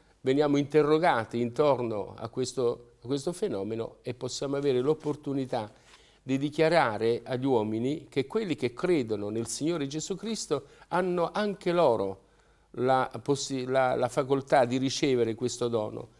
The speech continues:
e di avere una maggiore intimità con Dio attraverso questo parlare, perché, ripeto, secondo la Scrittura non è un parlare agli uomini.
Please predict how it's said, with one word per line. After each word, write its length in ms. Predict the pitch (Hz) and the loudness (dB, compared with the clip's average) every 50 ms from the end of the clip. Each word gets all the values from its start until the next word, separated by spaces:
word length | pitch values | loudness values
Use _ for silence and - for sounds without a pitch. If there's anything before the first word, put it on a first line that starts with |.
| _ _ _ _ | _ _ _ _
e 140 | - 135 127 | -6 -4 -2
di 140 | 127 147 139 | 2 2 2
avere 280 | 143 151 160 156 131 | 4 4 2 2 4
una 220 | 127 127 127 131 131 | 2 2 2 2 0
maggiore 600 | 135 135 139 135 127 170 190 175 143 123 120 117 | 0 0 -2 -4 -2 0 2 2 4 2 2 0
intimità 800 | 113 - - 160 156 156 147 - 156 160 156 147 165 147 131 117 | -2 -2 -2 -2 -2 0 -2 -2 -2 -2 -2 0 2 0 0 0
con 220 | - 117 113 120 117 | -2 -4 -4 -4 -2
Dio 220 | 120 120 107 104 | -2 -2 -2 -2
attraverso 540 | 107 - - 120 123 156 180 - - 135 117 | -4 -4 -6 -4 -4 -4 -4 -4 -6 -6 -6
questo 260 | 120 107 - - 110 | -6 -8 -6 -8 -8
parlare, 560 | 101 110 110 113 110 110 101 104 110 107 - - - - _ - | -6 -6 -6 -4 -4 -4 -4 -6 -8 -10 -12 -14 -20 -20 _ -6
perché, 260 | 135 120 - - 147 | -6 -4 -2 0 0
ripeto, 480 | 139 143 139 - 143 123 110 - 107 | 0 0 0 0 0 0 -2 -2 -4
secondo 420 | 107 - - 120 135 151 147 147 139 | -6 -4 -4 -2 -2 0 0 0 0
la 120 | 127 123 | 0 -2
Scrittura 560 | - - - 131 123 127 - 123 120 110 110 | -2 -4 -6 -6 -6 -6 -6 -4 -4 -2 -2
non 180 | 110 120 131 170 | -2 -2 -2 -2
è 80 | 202 185 | 0 0
un 140 | 135 117 | -2 -2
parlare 460 | 117 120 113 113 113 113 110 107 107 104 | -2 -4 -4 -2 -2 -2 0 0 0 -2
agli 120 | 107 110 | -2 -2
uomini. 480 | 107 107 98 101 101 101 104 101 101 | -2 -2 -4 -4 -6 -6 -8 -8 -10